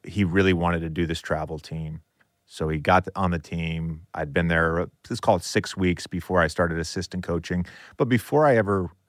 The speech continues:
coached a practice or coached a game as an assistant and then became, I checked in with him. "Knox, is this okay? Do you want me to coach you?"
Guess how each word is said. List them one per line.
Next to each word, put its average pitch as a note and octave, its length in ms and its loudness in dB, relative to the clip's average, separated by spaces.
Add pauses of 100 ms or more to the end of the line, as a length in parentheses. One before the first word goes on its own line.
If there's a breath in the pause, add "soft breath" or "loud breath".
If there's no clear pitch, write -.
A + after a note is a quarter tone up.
coached G#2+ 300 4
a G2+ 40 -4
practice F#2 460 4
or F#2 40 -4
coached F2 300 -6
a - 60 -8
game F2 220 2
as E2 100 0
an E2+ 60 0
assistant G#2+ 420 2
and - 80 -6
then F2+ 100 0
became, F#2 240 -4 (480 soft breath)
I C4 380 2 (220)
checked - 280 6
in B2 140 6
with E2 140 -8
him. - 200 -18 (720)
"Knox, C#3+ 260 6
is A2 80 -2
this G#2+ 180 0
okay? A#2 540 4 (920)
Do A#2 120 -2
you E3+ 80 6
want A#2 400 6
me E3 100 4
to E3 80 8
coach E3 380 2
you?" E3 220 0